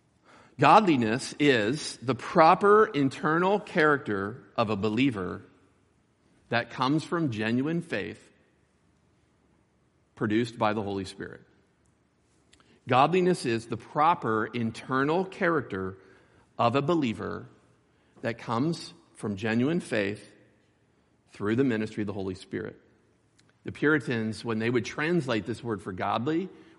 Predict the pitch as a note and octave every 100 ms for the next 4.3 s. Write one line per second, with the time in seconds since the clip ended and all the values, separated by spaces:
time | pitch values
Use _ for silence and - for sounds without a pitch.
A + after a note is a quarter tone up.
0 | - A#2 - B2+ C#3 A#2+ A#2 A2 G#2+ G#2+
1 | - - - A#2+ A2 G2 - - - _
2 | _ _ _ _ _ _ _ _ - -
3 | A2 G#2 G2 F#2+ G#2 - A2+ G#2+ - C3
4 | C3 C#3 F#3+